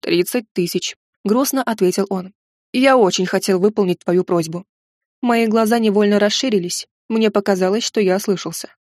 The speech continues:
«Сколько?» «По штатной численности, что предоставили капитаны. У них тридцать тысяч солдат», выдохнул дядя.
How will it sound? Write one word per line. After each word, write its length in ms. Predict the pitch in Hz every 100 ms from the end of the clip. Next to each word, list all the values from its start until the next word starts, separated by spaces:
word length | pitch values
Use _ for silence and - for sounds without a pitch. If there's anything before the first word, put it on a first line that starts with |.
| _ -
«Сколько?» 540 | - 320 349 370 370 _ _ _ _ _
«По 120 | - 240
штатной 420 | - 269 262 240
численности, 640 | - 320 220 190 180 202
что 180 | - 196
предоставили 600 | 196 196 202 190 175 180
капитаны. 540 | 208 214 202 180 175 _ _ _
У 100 | 208
них 240 | 214 302 -
тридцать 460 | 226 240 - 302
тысяч 320 | - 220 226
солдат», 460 | - 233 185 165 - _ _ -
выдохнул 480 | 185 180 - 180 175
дядя. 340 | 170 165